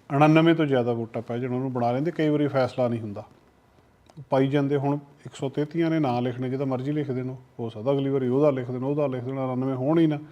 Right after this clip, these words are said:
ਸੋ ਉਹਦੇ ਲਈ ਇਹ ਦਿਨ, ਦਿਨ 'ਚ ਚਾਰ ਵਾਰੀ ਵੋਟਾਂ ਪੈਂਦੀਆਂ, ਕਈ ਦਿਨ ਲੱਗ ਜਾਂਦੇ, ਕਈ ਵਾਰੀ ਹਫ਼ਤੇ, ਮਹੀਨੇ ਤੇ ਕਈ ਵਾਰੀ ਦੱਸਦੇ ਆ ਇਸ ਕੰਮ ਨੂੰ, ਕਈ ਸਾਲ ਵੀ ਲੱਗ ਜਾਂਦੇ ਆ। ਸੋ ਇਹ ਦੱਸਦੇ ਆ ਤਿੰਨ ਚਾਰ ਦਿਨ ਦੇ ਵਿੱਚ ਫੈਸਲਾ ਹੋ ਜਾਣਾ ਆ ਇਹਦੇ ਵਿੱਚ।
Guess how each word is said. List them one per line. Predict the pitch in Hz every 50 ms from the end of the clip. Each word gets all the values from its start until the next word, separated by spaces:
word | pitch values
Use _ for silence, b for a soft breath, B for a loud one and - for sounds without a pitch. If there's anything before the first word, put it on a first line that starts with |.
| B B B B B B B B -
ਸੋ | - - 175
ਉਹਦੇ | 180 185 185 208
ਲਈ | 208 202 196
ਇਹ | 170 175 175
ਦਿਨ, | 151 131 143 139 143 147 151 139 131
ਦਿਨ | 135 143 151
'ਚ | 147 151
ਚਾਰ | 147 - 147 147 147
ਵਾਰੀ | 151 151 151 147
ਵੋਟਾਂ | 139 131 123 - 135
ਪੈਂਦੀਆਂ, | 127 - 131 127 135 147 156
ਕਈ | 151 151 135 131 131
ਦਿਨ | 127 139 139 139
ਲੱਗ | 139 135
ਜਾਂਦੇ, | 131 135 139 151 147
ਕਈ | - 139 131
ਵਾਰੀ | 127 131 127 127 123 127 - - - - - 135
ਹਫ਼ਤੇ, | 123 - - - 123 123
ਮਹੀਨੇ | 127 131 123 113 110 110 120
ਤੇ | - 123 113 117 -
ਕਈ | - 127 120
ਵਾਰੀ | 117 113 107 110 120 139 - _ _ _ _ _ -
ਦੱਸਦੇ | 120 131 123 120 113 107 117 117
ਆ | 113 113
ਇਸ | 110 -
ਕੰਮ | - - 110 107 107
ਨੂੰ, | 107 110 135 151 - b b b b b b b b b b _ -
ਕਈ | - 123 120 117
ਸਾਲ | - - - 131 123 123 120 113
ਵੀ | 117 120
ਲੱਗ | 113 110 107 98
ਜਾਂਦੇ | 101 98 101 95 95 95 90 92 95
ਆ। | 101 - - _ _ _ b b b b b b b b -
ਸੋ | - - - - -
ਇਹ | 160 170 190 190 185 185 180 170
ਦੱਸਦੇ | 143 139 123 117 - - 143
ਆ |
ਤਿੰਨ | 135 - 139 127 120
ਚਾਰ | - 139 127
ਦਿਨ | 123 120 127 120
ਦੇ | 120 127
ਵਿੱਚ | 120 123 120 - 123
ਫੈਸਲਾ | - - 117 113 110 - 123 117 117
ਹੋ | 120 113 107
ਜਾਣਾ | 107 107 127 151
ਆ | 165 156 135 113 - - - _ _ _ _ -
ਇਹਦੇ | 127 127 135
ਵਿੱਚ। | 123 123 117 - - 143 151